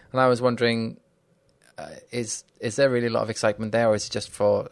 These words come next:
a lot of developers having a nice open platform that they can, can develop on? Is there really any interest in the U-, Ouya, which is a new console which has come out,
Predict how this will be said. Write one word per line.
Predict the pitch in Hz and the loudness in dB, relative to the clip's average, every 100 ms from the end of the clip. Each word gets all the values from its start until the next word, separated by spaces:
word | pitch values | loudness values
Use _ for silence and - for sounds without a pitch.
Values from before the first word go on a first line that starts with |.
| - | -8
a | |
lot | 104 104 | -4 -2
of | |
developers | - 101 101 104 - - | 0 0 -2 -6 -8 -6
having | 107 101 101 | -4 -2 -2
a | |
nice | 101 104 101 | -2 -2 0
open | 98 - 98 | 0 0 -6
platform | 110 98 - 98 101 | -4 -6 -4 -4 -4
that | 101 | -8
they | 95 | -8
can, | 95 98 - - - - | -10 -12 -20 -20 -20 -12
can | 101 | -6
develop | 95 101 98 | -2 -2 -2
on? | 104 110 | -2 0
Is | 110 | 4
there | 123 | 4
really | 113 113 110 | 4 2 0
any | 110 | 0
interest | 107 104 110 107 - - _ _ _ _ _ _ - | -4 -4 -6 -6 -10 -14 _ _ _ _ _ _ -6
in | 110 | -4
the | 98 | -2
U-, | 98 120 123 | 0 0 0
Ouya, | 135 120 98 | 0 2 0
which | 95 | -2
is | 107 | -2
a | 104 | 0
new | 117 165 | 0 0
console | 165 139 101 | 0 0 -4
which | 113 | -4
has | 113 | -4
come | - 143 | 0 2
out, | 104 | 2